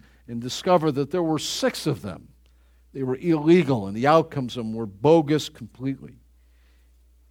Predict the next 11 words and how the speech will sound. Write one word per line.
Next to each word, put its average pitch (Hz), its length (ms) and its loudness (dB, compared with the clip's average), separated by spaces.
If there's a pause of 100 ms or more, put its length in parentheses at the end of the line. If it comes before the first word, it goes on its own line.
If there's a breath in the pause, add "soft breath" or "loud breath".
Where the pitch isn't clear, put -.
(140)
They 98 140 -12
pronounced 135 680 -4
him 120 240 -6
guilty 127 720 -2
and - 180 -20
worthy 123 380 -4
of 92 180 -8
death. - 440 -14 (1700)
Jesus 160 400 -2
died 147 380 2
childless. 123 920 -2